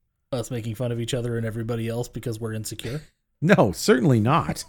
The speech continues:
Speaker 2: So how about some one-star reviews? I, I think I've made myself pretty clear as to what my final thoughts are.
Speaker 1: I looked at some of the one-star reviews. It's mostly people that just think the movie's boring.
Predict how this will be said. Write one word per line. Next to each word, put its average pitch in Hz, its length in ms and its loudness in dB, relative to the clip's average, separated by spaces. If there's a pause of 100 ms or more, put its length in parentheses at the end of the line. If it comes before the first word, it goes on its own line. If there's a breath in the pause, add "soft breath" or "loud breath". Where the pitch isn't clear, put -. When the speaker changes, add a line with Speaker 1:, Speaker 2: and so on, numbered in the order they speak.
(120)
Speaker 2:
So - 160 2
how 160 140 10
about 175 180 8
some 131 160 2
one-star 123 480 6
reviews? 104 560 4
I, 101 260 2
I 113 40 8
think 131 180 2
I've 120 160 6
made 107 160 4
myself 110 420 2
pretty 87 200 -4
clear 117 280 2
as 90 100 0
to 90 60 -2
what 90 140 -4
my 104 140 -2
final 82 280 -6
thoughts 76 300 -6
are. 71 340 -8
Speaker 1:
I 170 120 6
looked 185 260 6
at 220 80 0
some 262 140 4
of 247 60 6
the 185 60 6
one-star 185 360 4
reviews. 165 340 4
It's 147 140 0
mostly 160 320 6
people 180 240 2
that 151 140 6
just 139 280 0
think 147 160 4
the 156 60 4
movie's 131 320 4
boring. 113 340 0